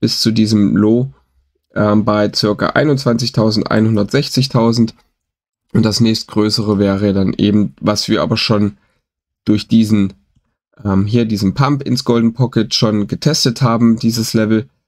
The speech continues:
ähm, wäre dann eben direkt am Range High,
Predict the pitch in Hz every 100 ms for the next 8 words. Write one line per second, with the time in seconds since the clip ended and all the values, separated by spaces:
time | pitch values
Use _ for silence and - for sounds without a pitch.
0 | _ _ _ _ 101 98 101 - - 104
1 | 101 104 101 98 - 104 101 - 101 95
2 | 98 - 107 110 107 107 - 104 101